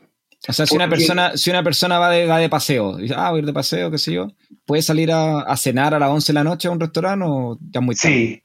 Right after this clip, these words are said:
Speaker 2: sí, no, no,
Speaker 1: Ya.
Speaker 2: los restaurantes están abiertos hasta, algunos hasta las doce de la noche,
Speaker 1: Ya.
Speaker 2: y sí hay.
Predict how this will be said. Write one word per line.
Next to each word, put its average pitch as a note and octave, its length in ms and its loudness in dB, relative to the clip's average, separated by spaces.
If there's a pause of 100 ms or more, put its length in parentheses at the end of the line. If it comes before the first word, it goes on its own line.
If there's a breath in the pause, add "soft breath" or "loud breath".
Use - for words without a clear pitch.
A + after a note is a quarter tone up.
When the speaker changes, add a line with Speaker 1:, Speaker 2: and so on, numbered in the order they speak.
(100)
Speaker 2:
sí, A#2 380 -2
no, A2 340 0
no, A#2+ 200 -2
Speaker 1:
Ya. A2+ 40 0
Speaker 2:
los A2+ 140 -2
restaurantes B2 480 -2
están B2 200 -2
abiertos B2+ 440 -2
hasta, A2+ 300 -2
algunos A#2+ 520 -2
hasta A#2+ 140 -4
las A2 160 -2
doce A2+ 260 -6
de A#2 40 -2
la G#2+ 100 -4
noche, A2+ 760 -6
Speaker 1:
Ya. A#2 260 -2
Speaker 2:
y G2+ 260 -12 (160)
sí - 240 -6
hay. F#2 200 -4